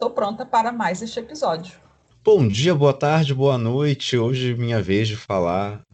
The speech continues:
Speaker 2: o nosso bordão coletivo é de Edson, falando de, da chuvosa São Luís. Não contei raios essa semana, gente.
Speaker 1: Mas tá quase uma
Speaker 2: Existe,
Speaker 1: Londres, né?
Speaker 2: mas, nossa, Londres total aqui.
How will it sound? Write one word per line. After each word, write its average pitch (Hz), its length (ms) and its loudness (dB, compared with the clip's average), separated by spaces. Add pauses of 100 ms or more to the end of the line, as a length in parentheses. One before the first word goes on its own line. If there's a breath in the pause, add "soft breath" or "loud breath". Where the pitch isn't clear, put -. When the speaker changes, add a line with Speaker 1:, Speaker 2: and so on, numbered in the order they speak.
Speaker 2:
o 78 60 -20
nosso 90 560 -8 (160)
bordão 95 340 2
coletivo 107 840 2 (760 loud breath)
é 104 120 2
de 98 220 -2
Edson, 107 440 2
falando 113 340 0
de, 113 140 -4 (180)
da 156 220 2
chuvosa 165 840 4
São 170 460 -2
Luís. 143 360 0
Não 156 220 -2
contei 143 380 -2
raios 113 400 -2
essa 104 200 -8
semana, 101 560 -14
gente. - 600 -16
Speaker 1:
Mas 175 180 -8
tá 190 100 -4
quase 175 320 -2
uma 104 120 2
Speaker 2:
Existe, - 340 0
Speaker 1:
Londres, 131 180 -6
né? 107 120 0
Speaker 2:
mas, 113 440 2
nossa, 135 600 2
Londres 135 720 2
total 123 600 4
aqui. 120 540 0